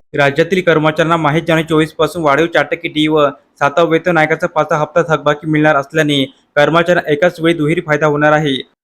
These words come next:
वाढीव चार टक्के महागाई भत्त्याचा लाभ. केंद्र सरकारच्या धर्तीवर राज्यातील कर्मचाऱ्यांना माहीत जानेवारी चोवीस पासून चार टक्के वाढीव महागाई भत्त्याचा लाभ अनुज्ञेय करण्यात येणार असल्याने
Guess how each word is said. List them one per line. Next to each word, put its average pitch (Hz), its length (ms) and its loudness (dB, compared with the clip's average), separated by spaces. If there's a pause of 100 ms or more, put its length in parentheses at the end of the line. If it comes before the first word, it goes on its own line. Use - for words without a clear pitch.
(140)
वाढीव 135 320 4
चार 170 180 0
टक्के 170 280 -2
महागाई 156 300 2
भत्त्याचा 156 380 -2
लाभ. 135 140 2 (320)
केंद्र 156 220 2
सरकारच्या 170 420 0
धर्तीवर 160 360 2
राज्यातील 151 360 0
कर्मचाऱ्यांना 151 640 0 (280)
माहीत 147 300 0
जानेवारी 170 260 2
चोवीस 160 240 0
पासून 160 280 -2
चार 151 260 0
टक्के 165 180 -4
वाढीव 156 280 2
महागाई 147 240 0
भत्त्याचा 156 340 -6
लाभ 156 220 0
अनुज्ञेय 156 320 -4
करण्यात 156 280 0
येणार 147 180 -2
असल्याने 151 420 -2